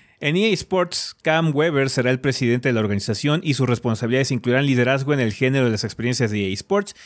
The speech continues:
y nuestro portafolio de carreras completo. Eh, David Tinson ha sido nombrado como líder de equipo de experiencias E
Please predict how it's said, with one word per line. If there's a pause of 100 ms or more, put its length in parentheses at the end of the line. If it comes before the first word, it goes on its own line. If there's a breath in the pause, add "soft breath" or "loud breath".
(120 loud breath)
y
nuestro
portafolio
de
carreras
completo. (360 loud breath)
Eh,
David (240)
Tinson
ha
sido
nombrado
como
líder
de
equipo
de
experiencias
E